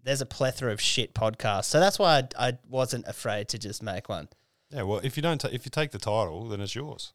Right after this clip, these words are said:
Speaker 1: Yeah, that's right. Like, and if, and if anyone tries to heckle you, it's like, "Your podcast is shit." It's like, that's the whole point of my podcast,
Speaker 2: I've actually
Speaker 1: dude.
Speaker 2: got mates in Melbourne that do a, a podcast called Car Car Cast, and they call it the number two podcast in the world because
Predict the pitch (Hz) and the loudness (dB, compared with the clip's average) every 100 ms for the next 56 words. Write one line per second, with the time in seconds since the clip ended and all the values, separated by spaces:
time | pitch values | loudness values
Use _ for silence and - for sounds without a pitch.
0 | - 247 160 156 165 185 90 110 107 131 | -2 0 2 2 2 0 -2 -4 -2 -2
1 | 139 127 - 143 135 - 139 170 156 135 | -2 -4 -2 -2 -2 -6 -4 0 0 2
2 | 131 120 117 123 135 113 117 107 123 127 | 0 0 -2 -2 0 0 0 -2 -2 0
3 | 135 131 - 113 101 110 92 - 120 117 | 4 4 4 2 2 -2 0 2 2 -2
4 | - - 110 - 117 - 117 117 110 123 | -4 -4 -4 -2 -4 -2 0 0 2 0
5 | 117 107 104 113 113 113 123 139 - 147 | 0 -2 -4 -2 -2 0 2 2 2 0
6 | 120 - _ 110 113 113 101 95 98 92 | 0 -4 _ -4 -2 0 0 0 0 -2
7 | 87 80 90 85 82 85 98 87 87 - | -6 -6 -6 -6 -8 -6 -6 -6 -6 -6
8 | 92 80 101 92 92 85 - 85 71 73 | -10 -8 -4 -4 -4 -6 -6 -6 -6 -8
9 | - - 80 82 - 82 71 90 87 82 | -10 -8 -8 -8 -6 -8 -8 -8 -8 -8
10 | 82 90 80 85 78 82 76 - 78 78 | -10 -10 -8 -10 -8 -10 -10 -10 -12 -10
11 | 78 71 76 - 69 | -10 -12 -16 -18 -20